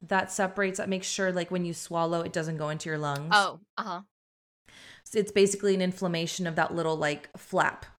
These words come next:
Speaker 1: at the base of your tongue that prevents food from entering the trachea or the windpipe.
Speaker 2: Mm-hmm.
Speaker 1: Yeah.
Speaker 2: Okay.
Speaker 1: Um, so they both have very similar symptoms, um, because he,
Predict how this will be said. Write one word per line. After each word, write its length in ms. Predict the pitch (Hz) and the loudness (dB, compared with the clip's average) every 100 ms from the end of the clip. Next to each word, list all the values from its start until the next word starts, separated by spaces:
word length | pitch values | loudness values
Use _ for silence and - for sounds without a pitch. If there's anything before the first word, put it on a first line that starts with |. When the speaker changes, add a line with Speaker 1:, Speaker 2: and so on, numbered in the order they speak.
| - | -8
Speaker 1:
at 120 | 180 | -6
the 60 | 165 | -4
base 280 | - - | -6 -8
of 80 | 160 | -8
your 140 | 151 147 | -6 -6
tongue 300 | 165 151 143 | -6 -8 -4
that 200 | 151 - | -4 -4
prevents 560 | 165 147 156 - - - _ _ _ | -4 -4 -4 -6 -8 -10 _ _ _
food 300 | - 339 240 | -6 0 0
from 160 | - 170 | -2 -4
entering 320 | 170 170 175 | -4 -4 -6
the 60 | 165 | -6
trachea 460 | - 156 - 156 | -6 -8 -4 -2
or 40 | 156 | -2
the 80 | 160 | -4
windpipe. 460 | 151 151 - - _ _ _ _ _ _ _ - | -8 -8 -14 -16 _ _ _ _ _ _ _ -12
Speaker 2:
Mm-hmm. 220 | 202 135 156 _ | -12 -12 -18 _
Speaker 1:
Yeah. 100 | - - - | -12 -12 -12
Speaker 2:
Okay. 220 | 202 185 165 _ _ _ _ _ | -12 -12 -14 _ _ _ _ _
Speaker 1:
Um, 360 | 180 165 165 170 | 2 4 0 -4
so 640 | - 190 175 170 170 - _ | -4 0 2 2 0 -6 _
they 260 | 180 190 185 | -6 0 0
both 520 | - 185 180 202 - - | 2 2 2 -2 -10 -14
have 640 | - 180 175 170 165 - | -6 0 2 2 -4 -12
very 240 | 175 175 170 | -4 -2 -2
similar 380 | - 170 160 165 | -2 -2 -2 -4
symptoms, 680 | - 160 - 185 226 226 - - - - - | -4 -6 0 0 2 -2 -8 -18 -20 -10 2
um, 200 | 180 175 | 4 4
because 300 | 180 196 - | 0 -2 0
he, 320 | 220 208 - | -2 -2 -6